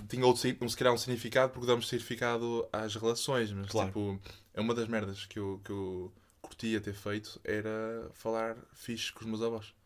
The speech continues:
Speaker 1: Tipo, ter uma conversa, tipo, só, que eles, porque eu nunca tive idade, tipo, morreram, tinha catorze.
Speaker 2: Exato.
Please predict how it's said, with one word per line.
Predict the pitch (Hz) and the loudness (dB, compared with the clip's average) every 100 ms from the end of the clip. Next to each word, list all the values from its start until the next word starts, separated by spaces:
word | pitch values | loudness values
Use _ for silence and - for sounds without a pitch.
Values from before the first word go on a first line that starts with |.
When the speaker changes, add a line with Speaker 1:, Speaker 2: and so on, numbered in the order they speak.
| _ _ | _ _
Speaker 1:
Tipo, | - 104 | -6 0
ter | 131 | 2
uma | 139 131 | 4 2
conversa, | - 113 107 110 - | 2 2 2 0 -4
tipo, | 117 | 0
só, | - - - - - | 2 0 -2 -16 4
que | - | 6
eles, | 156 - - - | 8 6 -2 -4
porque | - | 2
eu | 151 | 4
nunca | 170 147 | 4 2
tive | 131 117 123 | 0 -2 0
idade, | 113 110 110 - | 4 4 4 -4
tipo, | 113 107 107 107 | -4 -4 -4 -2
morreram, | 107 107 | 0 -2
tinha | 101 104 | -4 -6
catorze. | 95 98 107 117 113 | -8 -4 -4 -2 2
Speaker 2:
Exato. | 107 95 - | 2 2 -2